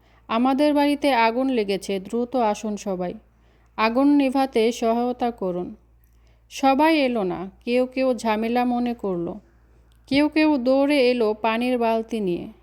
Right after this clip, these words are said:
বিকেলে খেতে বসে আশেপাশে তাকিয়ে বৃদ্ধ অবাক,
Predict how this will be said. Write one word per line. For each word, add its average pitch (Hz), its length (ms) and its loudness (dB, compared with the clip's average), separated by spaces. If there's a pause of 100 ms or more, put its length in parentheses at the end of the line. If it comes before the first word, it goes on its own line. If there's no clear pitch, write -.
(600)
বিকেলে 302 500 2
খেতে 294 380 0
বসে 254 380 0
আশেপাশে 254 580 -2
তাকিয়ে 226 420 -2
বৃদ্ধ 214 380 -4
অবাক, 180 420 -2